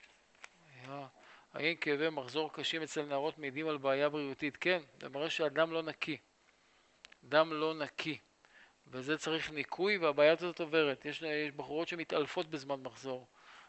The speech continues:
וזה עובר תוך כמה חודשים. מה דעתך על מוצרי סויה? יש בזה הרבה הורמוני גדילה ולא כדאי. מה עושים עם אדם בעל עודף משקל ניכר?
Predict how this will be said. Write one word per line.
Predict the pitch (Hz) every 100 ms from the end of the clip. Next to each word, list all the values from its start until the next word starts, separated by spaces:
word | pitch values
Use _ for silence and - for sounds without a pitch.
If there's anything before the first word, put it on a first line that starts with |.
| _
וזה | 135 127
עובר | 139 135 180 147
תוך | 165 -
כמה | 175 165
חודשים. | 143 147 143 - 147 143
מה | 156
דעתך | 151 -
על | 160
מוצרי | 156 147 151 151
סויה? | 139 - 165 170 175 170
יש | 165 175
בזה | 165 160
הרבה | 147 143 170
הורמוני | 170 156 147 160
גדילה | 147 147 147 160
ולא | 156 151 147
כדאי. | 156 139 139 135 - _ _ _ - - _ _ _ -
מה | 151
עושים | 156 - 165
עם | 143
אדם | 143 151
בעל | 151 143
עודף | 143 139
משקל | 139 - - 147
ניכר? | 143 - 143 131 131